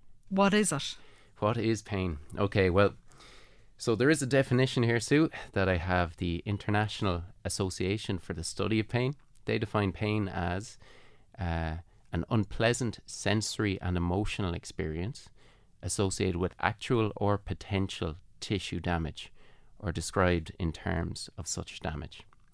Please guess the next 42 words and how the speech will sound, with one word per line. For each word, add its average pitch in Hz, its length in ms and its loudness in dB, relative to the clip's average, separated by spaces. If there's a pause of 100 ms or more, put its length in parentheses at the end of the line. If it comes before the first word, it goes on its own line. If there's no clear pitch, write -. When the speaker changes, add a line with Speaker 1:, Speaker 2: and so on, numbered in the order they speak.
(120)
Speaker 2:
Okay, 87 220 -4
so 82 300 0 (760)
I 98 100 -4
wanna 123 200 4
point - 540 0 (180)
out 98 300 0 (100)
a 95 60 -6
couple - 360 -2
of 107 60 4
really 101 220 2
key - 200 -2
words 90 320 0
in 90 100 -6
that, 80 160 -8 (100)
I 87 80 -8
think. 107 180 -8
So 87 180 -8
sensory 107 720 0
and 117 280 4
emotional. 90 540 -2 (800)
So 92 200 -4
pain 117 520 -2 (320)
is - 140 -6
not 104 220 0
just - 360 -4 (120)
a 85 80 -4
signal 95 400 -2
coming 101 240 -2
from - 180 -6
the 87 60 -2
body, 127 420 -4
there's - 180 -8
an 90 60 -2
emotional 87 600 -2
element 85 360 -2
to 95 120 -2
it 87 120 -4
too. 139 280 2 (320)
Usually 95 360 0
it's - 160 -4
associated 90 500 -2
with 90 120 -4